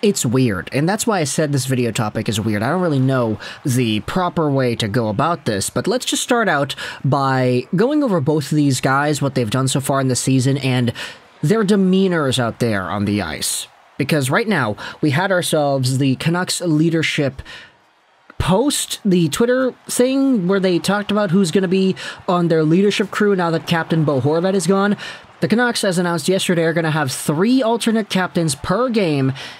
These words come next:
and they will be rotating amongst a group of four players. O E L, Petey, Quinn Hughes, and J T.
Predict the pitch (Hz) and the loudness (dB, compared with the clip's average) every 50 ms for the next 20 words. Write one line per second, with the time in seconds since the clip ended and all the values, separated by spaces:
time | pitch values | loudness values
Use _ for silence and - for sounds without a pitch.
0 | - - - 170 165 156 156 156 147 156 147 139 160 170 175 165 170 151 156 170 | -12 -6 -2 -2 0 0 0 0 0 0 2 2 2 2 2 2 2 2 2 2
1 | 156 135 135 151 156 175 190 190 - 156 139 131 135 135 143 143 143 139 135 135 | 2 2 2 2 2 0 0 0 0 0 2 2 2 2 0 2 2 2 2 2
2 | 135 151 180 175 - - - - 170 135 127 - 139 170 175 151 135 135 170 156 | 2 2 0 0 -2 -4 -4 -4 -4 -2 0 0 2 2 2 2 2 0 -2 -2
3 | 135 - - - - 147 147 147 151 147 139 - - 139 147 139 113 95 78 - | -2 -4 -6 -4 -2 0 0 0 0 -2 -2 -4 -2 0 0 0 -2 -2 -4 -6
4 | - - - - - - - - - 190 196 202 226 208 202 190 185 180 185 180 | -6 -8 -8 -12 -14 -14 -8 -2 0 2 2 4 4 4 4 4 2 0 -2 -4
5 | 180 - - 165 160 165 160 165 165 160 156 - - 156 151 151 139 135 139 135 | -6 -2 0 0 2 2 2 0 0 -2 -4 -4 -2 -2 0 0 0 0 0 2
6 | 131 131 131 123 120 - - 117 117 117 113 113 110 - 104 98 - - 113 107 | 2 2 2 0 -2 -4 -4 -4 -2 -2 -2 -2 -2 -2 -4 -4 -2 -2 -2 -2
7 | 101 98 95 - - - 165 151 110 82 - - | -2 -2 -4 -2 -2 0 0 0 0 -4 -6 -12